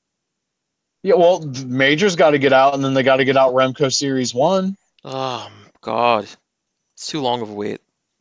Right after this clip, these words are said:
Speaker 1: I didn't. Oh, did you see the thing from Epic Toys, by the way? Your, your Haku's finally gonna be on the way.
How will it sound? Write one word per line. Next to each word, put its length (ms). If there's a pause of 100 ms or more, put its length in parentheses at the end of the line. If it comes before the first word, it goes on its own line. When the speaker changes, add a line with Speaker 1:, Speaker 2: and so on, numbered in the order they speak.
(560)
Speaker 1:
I 120
didn't. 560 (1080)
Oh, 120
did 160
you 80
see 180
the 120
thing 180
from 180
Epic 200
Toys, 220
by 140
the 60
way? 180
Your, 160
your 160
Haku's 460
finally 380
gonna 160
be 80
on 120
the 60
way. 300